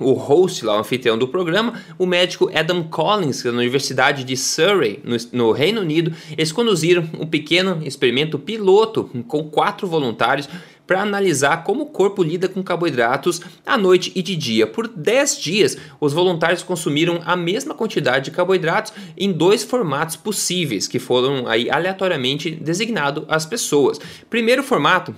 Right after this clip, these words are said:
é que a maior parte dos carboidratos seria consumida no café,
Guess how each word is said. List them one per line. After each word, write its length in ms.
é 120
que 120
a 40
maior 400
parte 400
dos 220
carboidratos 560
seria 240
consumida 520
no 120
café, 580